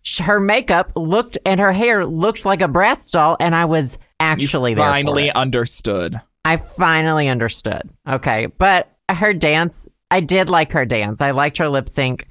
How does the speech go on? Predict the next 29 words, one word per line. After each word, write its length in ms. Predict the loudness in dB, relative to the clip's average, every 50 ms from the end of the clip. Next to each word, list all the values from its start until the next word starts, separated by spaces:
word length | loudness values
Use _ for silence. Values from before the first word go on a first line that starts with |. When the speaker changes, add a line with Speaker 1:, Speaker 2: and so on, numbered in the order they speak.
| _ _ -6
Speaker 2:
Mm-hmm. 160 | -4 -2 0
Speaker 1:
I 60 | 0
liked 260 | 2 2 0 0 0 -2
her 120 | -2 0
use 400 | 0 0 0 -2 -2 -2 -2 -2
of 120 | -4 -2 0
her 140 | 0 0 0
legs, 640 | 0 0 0 2 2 2 0 -2 -4 -6 -8 -10 -12 -10
I 120 | -6 -4 -2
Speaker 2:
Mm-hmm. 80 | 0
Speaker 1:
guess. 420 | 0 2 2 2 0 -2 -4 -8 -10
Uh, 40 | -14 -14 _ _ _ -4
and 800 | -2 0 2 2 2 2 2 0 -2 -2 -4 -2 -2 0 0 0
I 40 | 0
gotta 220 | 0 0 0 0
say, 520 | -2 -2 -2 0 2 2 0 0 -2 -4 -6 -10 _ _ _ -4
Monique 500 | -2 -2 -2 0 -2 -2 -2 -4 -4 -8
versus 640 | -6 -4 -2 -2 -2 -2 -2 -4 -4 -4 -4 -4
Latrice, 680 | -6 -6 -6 -4 -4 -4 -2 -2 -4 -6 -10 -12 -14 -14 -8 -4
I 140 | -2 -2
would 160 | -2 0 -2 -2
have 120 | -2 0
thought 220 | 0 0 0 0 0
Monique 400 | -2 -2 0 -2 -2 -4 -2 -2
would 80 | -2
have 100 | -2 0
won 240 | 0 0 -2 -2 -2
that. 320 | -2 -2 -2 -2 -4 -6 -10 _ _ _ -14 -8 -6
Just, 380 | -6 -6 -6 -8 -12 -16 -18